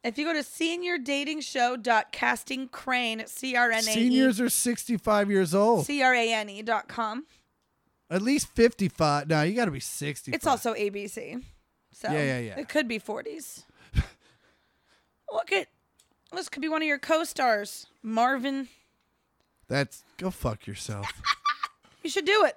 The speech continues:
Speaker 2: Also, you're seven and a half years younger than I am. So if I'm sixty-five, that means you're fifty-seven.
Speaker 1: Well, I'm just saying.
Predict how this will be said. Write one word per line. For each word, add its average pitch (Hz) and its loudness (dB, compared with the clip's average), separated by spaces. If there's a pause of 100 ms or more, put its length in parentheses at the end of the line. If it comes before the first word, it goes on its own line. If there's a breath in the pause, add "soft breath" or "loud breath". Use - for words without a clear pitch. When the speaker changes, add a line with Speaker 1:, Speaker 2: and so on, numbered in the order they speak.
(180)
Speaker 2:
Also, 247 -8
you're 226 -4
seven 220 4
and 214 8
a 214 8
half 208 6
years 202 6
younger 196 4
than 147 -2
I 131 -4
am. 123 -6
So 143 -4
if 131 -10
I'm 185 -2
sixty-five, 180 0
that 160 -2
means 165 -2
you're 170 -2
fifty-seven. 165 -4
Speaker 1:
Well, 269 -14
I'm 302 -2
just 440 0
saying. 233 0